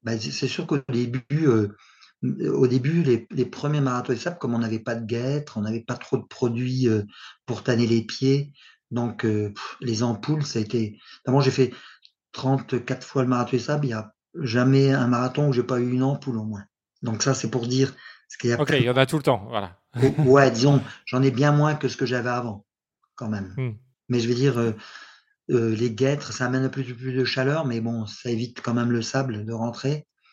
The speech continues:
Speaker 1: Donc, euh, ouais, au début, ça a été vraiment, euh, les ampoules, les cinq, six premières années, puis après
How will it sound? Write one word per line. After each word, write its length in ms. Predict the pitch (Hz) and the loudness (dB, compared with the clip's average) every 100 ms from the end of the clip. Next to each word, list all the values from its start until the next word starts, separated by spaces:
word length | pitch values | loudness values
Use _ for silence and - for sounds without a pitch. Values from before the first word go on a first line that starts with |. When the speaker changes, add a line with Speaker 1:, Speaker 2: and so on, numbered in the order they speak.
| _ - | _ 0
Speaker 1:
Donc, 200 | 131 131 - _ - | 2 2 -6 _ 0
euh, 180 | 120 110 - _ _ - - - _ | 2 2 -4 _ _ -20 -20 -20 _
ouais, 80 | 131 | 4
au 80 | 131 | 4
début, 180 | 127 | 4
ça 140 | 170 - | 2 0
a 40 | |
été 120 | - | -2
vraiment, 640 | 113 123 139 143 139 135 123 | -2 0 0 0 0 -2 -2
euh, 220 | 117 110 101 _ _ _ _ | -2 -4 -8 _ _ _ _
les 200 | 123 117 | -4 -2
ampoules, 400 | 127 - - 135 | -2 -4 -2 0
les 100 | 123 | 0
cinq, 240 | - 120 110 | -2 -6 -8
six 180 | 131 | -10
premières 340 | 113 123 123 117 | -6 -2 0 0
années, 280 | 120 127 143 | -2 -2 -4
puis 180 | - | -6
après 580 | 113 - 117 120 120 113 | -10 -8 -6 -2 -4 -6